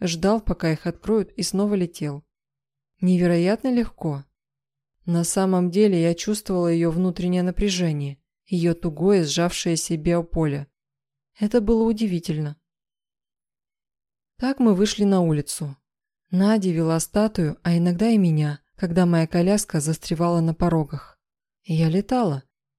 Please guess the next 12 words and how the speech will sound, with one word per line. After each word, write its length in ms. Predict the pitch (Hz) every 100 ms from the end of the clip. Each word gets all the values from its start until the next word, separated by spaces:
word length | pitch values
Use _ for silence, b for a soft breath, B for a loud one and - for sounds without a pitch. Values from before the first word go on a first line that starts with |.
| _ _ _ -
Это 260 | 170 202
были 240 | 170 185 160
невероятные 760 | 160 175 190 208 247 247 214
ощущения, 680 | 202 208 - 208 170 147 135 _ _ _
будь 240 | 160 165 -
то 120 | 165
оказываешься 720 | - 196 175 156 151 - 170
в 80 | -
каком-то 440 | 170 - 175 170
плотном 520 | - 160 202 - 214
воздушном 580 | 190 175 165 175 185 170
коконе. 500 | - 165 - 139 139